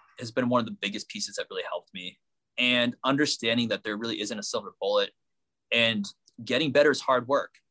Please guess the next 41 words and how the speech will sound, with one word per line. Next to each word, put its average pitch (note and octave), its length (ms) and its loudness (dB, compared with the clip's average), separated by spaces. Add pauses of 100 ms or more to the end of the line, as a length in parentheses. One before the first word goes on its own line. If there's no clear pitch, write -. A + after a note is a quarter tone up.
Like, A2 300 0
I A2 100 2
mean, A#2+ 300 0
it's - 180 -4 (100)
fucking A2+ 380 -4
hard. D#3 240 2 (420)
Like, A2 360 0
you A#2+ 120 -2
g-, - 140 -2
you C3+ 80 0
gotta D#3 180 6
work C3 400 6
hard, C3+ 220 6
you B2 60 -2
gotta A#2+ 120 2
wake A#2+ 360 -2
up, C#3 200 4 (460)
you C3+ 100 -2
gotta C#3 160 6
wanna A2+ 320 -2
get A#2 220 -6
better. A#2 240 0 (800)
And B2+ 340 4
some C3+ 280 0
days E3 380 0
you're B2 80 -10
gonna C3 100 -2
get C3+ 120 -4
knocked A#2 320 0
down, C3 420 0 (840)
and B2 140 2
a - 20 4
lot C3 160 6
of G#3 80 4
days E3+ 120 4
you A#2+ 60 -2
might G2+ 160 -4
get G2+ 140 -12
<laughs> - 40 -4
knocked A2 220 -4
down. F#2+ 340 -2